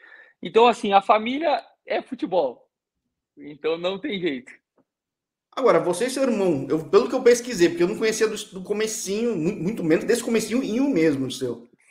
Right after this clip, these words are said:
Speaker 1: Certo.
Speaker 2: Eles jogaram em Porto Alegre, né? Tipo, eu achava até que Campinas era só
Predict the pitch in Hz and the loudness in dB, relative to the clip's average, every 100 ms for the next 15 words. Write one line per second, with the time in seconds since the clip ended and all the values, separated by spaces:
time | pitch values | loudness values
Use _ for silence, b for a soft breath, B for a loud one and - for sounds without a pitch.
0 | - 156 139 127 - - 220 240 254 190 | -6 -2 -2 -4 -14 -10 -6 0 2 4
1 | 247 269 262 262 285 190 180 175 151 151 | 4 4 2 2 2 4 2 0 -2 -4
2 | 151 185 190 190 190 208 220 233 254 233 | -4 0 2 2 2 0 0 -2 -4 -12
3 | B B - 202 180 214 247 262 233 233 | B B -4 -4 -2 -2 2 2 2 0
4 | 247 - | -2 -8